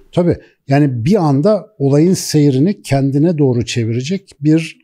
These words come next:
mekanizma olarak kullanıyorsun bunu. Hatta depresyon falan bile böyledir mesela. Depresyonda insan böyle sürekli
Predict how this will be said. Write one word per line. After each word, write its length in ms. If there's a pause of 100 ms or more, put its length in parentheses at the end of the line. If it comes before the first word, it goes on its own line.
mekanizma 600
olarak 280
kullanıyorsun 580
bunu. 200 (560)
Hatta 280
depresyon 440
falan 280
bile 220
böyledir 380
mesela. 300
Depresyonda 600
insan 440
böyle 180
sürekli 600